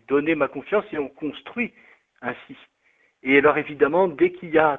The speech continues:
trahison de confiance, dès qu'il y a plus que malentendu et puis vraiment des choses graves,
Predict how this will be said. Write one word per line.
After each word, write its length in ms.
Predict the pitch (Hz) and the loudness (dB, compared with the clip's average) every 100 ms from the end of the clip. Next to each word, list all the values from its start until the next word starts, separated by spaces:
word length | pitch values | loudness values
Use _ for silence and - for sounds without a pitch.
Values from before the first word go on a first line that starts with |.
| - | -6
trahison 600 | - 165 160 135 160 156 | 0 2 2 -4 -6 -6
de 60 | |
confiance, 640 | - 160 - 143 151 165 160 - | -6 -10 -6 -6 -4 -4 -6 -8
dès 100 | 147 | -8
qu'il 200 | - 143 | -10 -4
y 80 | 151 | -2
a 100 | 143 | -2
plus 260 | - 175 - | -8 -16 -4
que 80 | 170 | 0
malentendu 800 | 160 175 180 180 196 196 220 180 | 4 6 6 2 0 -2 -6 -6
et 60 | |
puis 240 | 139 _ 156 | -6 _ -12
vraiment 300 | 139 160 151 | -8 -4 -4
des 100 | 143 | -4
choses 340 | - 151 139 | -6 -8 -8
graves, 540 | 131 139 185 214 151 | -8 2 6 6 2